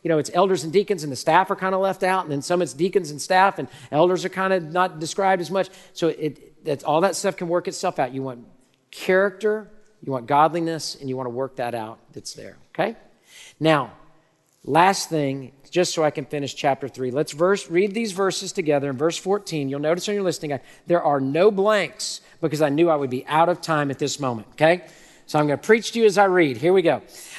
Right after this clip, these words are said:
"I write these things to you," all the things we just talked about, "hoping to come to you soon." Paul wants to come.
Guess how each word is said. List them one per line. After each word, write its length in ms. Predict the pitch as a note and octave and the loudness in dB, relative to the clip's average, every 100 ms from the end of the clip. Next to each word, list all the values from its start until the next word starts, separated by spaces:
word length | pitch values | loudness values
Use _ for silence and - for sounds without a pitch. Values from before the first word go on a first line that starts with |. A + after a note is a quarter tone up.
| - | 0
"I 120 | F3+ | 4
write 260 | F#3 A#3 C4+ | 6 6 6
these 220 | C4+ A3+ | 0 0
things 260 | C4+ C4+ - | 0 0 0
to 80 | B3+ | 2
you," 360 | C4+ B3 F#3+ | 6 8 8
all 80 | G3+ | 6
the 100 | G3 | 2
things 240 | G#3 G#3 F3+ | -2 -2 -2
we 60 | |
just 200 | G3+ G3 | -2 0
talked 220 | G#3+ G3+ | 2 2
about, 240 | F#3 E3 F3 | 4 4 2
"hoping 480 | - C#4 D#4 C#4+ C4+ | 2 2 4 2 2
to 80 | |
come 240 | B3+ A#3 A3+ | 2 0 0
to 60 | |
you 120 | B3 B3+ | -2 -2
soon." 380 | - C#4 F#3 | 0 0 0
Paul 220 | B2+ D3 D#3 | 0 0 0
wants 180 | E3 - | -2 -4
to 80 | |
come. 280 | F#3 A#3 C3+ | -2 -2 -2